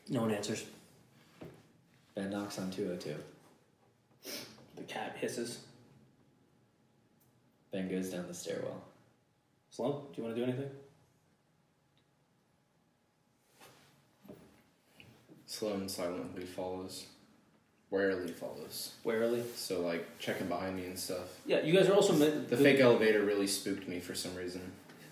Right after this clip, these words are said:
Speaker 1: Do you do anything when he goes and touches it? Do you go and, like, do you, like, freak out a little bit? Do you get, 'cause he didn't give you any indication that it was fake. Did you, uh, do you just kinda like, "Why didn't it open?"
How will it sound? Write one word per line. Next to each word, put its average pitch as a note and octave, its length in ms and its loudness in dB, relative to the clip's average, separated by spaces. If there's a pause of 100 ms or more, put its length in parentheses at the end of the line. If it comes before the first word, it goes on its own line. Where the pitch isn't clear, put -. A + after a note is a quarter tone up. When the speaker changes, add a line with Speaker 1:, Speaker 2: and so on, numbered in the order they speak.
(500)
Speaker 1:
Do C#3+ 80 0
you E3 80 6
do E3+ 200 10
anything F#3 280 8
when D#3 120 8
he D#3+ 120 4
goes D#3 220 10
and D3+ 140 4
touches E3 320 4
it? F3+ 120 2
Do B2+ 80 0
you A#2+ 160 6
go B2 280 6
and, B2 120 4
like, A2+ 360 0
do A#2 80 -4
you, A#2+ 80 0
like, A#2 120 4
freak A#2 220 -2
out A2 120 2
a A#2 40 4
little C#3 200 4
bit? D3 360 4
Do B2+ 100 -2
you F3 320 2
get, D#3 240 0
'cause D3 140 2
he E3 100 2
didn't F3+ 180 4
give E3 120 8
you D#3 100 6
any C#3+ 160 8
indication C3+ 460 4
that A2 80 -2
it G#2 80 -4
was G#2 120 -8
fake. - 440 -4 (540)
Did A#2 100 -2
you, A#2+ 260 2
uh, G#2+ 400 2 (1120)
do B2+ 80 4
you B2+ 80 10
just C3+ 160 6
kinda C3+ 160 8
like, A2 140 6 (800)
"Why A2+ 160 -2
didn't C3 200 6
it A2+ 100 4
open?" - 400 2